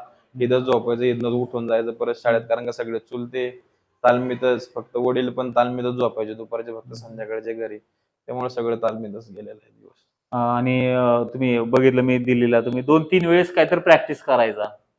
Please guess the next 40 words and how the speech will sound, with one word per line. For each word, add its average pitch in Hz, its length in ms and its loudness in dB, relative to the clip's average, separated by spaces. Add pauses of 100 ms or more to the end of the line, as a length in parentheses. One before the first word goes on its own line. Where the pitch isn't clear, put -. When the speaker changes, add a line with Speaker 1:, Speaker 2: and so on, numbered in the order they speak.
(300)
Speaker 1:
हो, 113 200 -2
Speaker 2:
आता 113 240 0
Speaker 1:
तीन. - 60 0
Speaker 2:
हे 185 100 8
महाराष्ट्र 175 580 6
केसरीच्या 208 480 4
पिरियड 160 300 4
मध्ये 131 200 0
काय 123 200 4
शेड्यूल 113 360 -4
होतं 104 200 -12
तुमचं? 101 320 -20 (760)
Speaker 1:
नाही, 107 220 -6
त्या 127 600 2
श-, 120 920 -6
शेड्यूल 113 340 -4
मध्ये 113 440 -4
भरपूर, 107 600 -6
कारण 110 220 -4
का 110 60 -8
पप्पांनी 113 440 -10
चार 113 280 -2
टाइम 107 160 -8
प्रॅक्टिस 107 340 -16
केली 107 160 -14
होती 101 180 -14
त्याच्यात. 92 220 -14
Speaker 2:
होय 143 160 -4
काय? 104 200 -8 (500)
Speaker 1:
सकाळी 113 440 -2
उठायचं, 110 520 -4
Speaker 2:
हम्म. 120 760 -18 (100)
Speaker 1:
ते 113 60 -6
मग 117 100 -8
लढते 123 360 -2
असते 123 180 -6
तिथं 123 220 -4
सकाळ 123 320 -2
सकाळ. 117 280 -2
तर 120 240 -2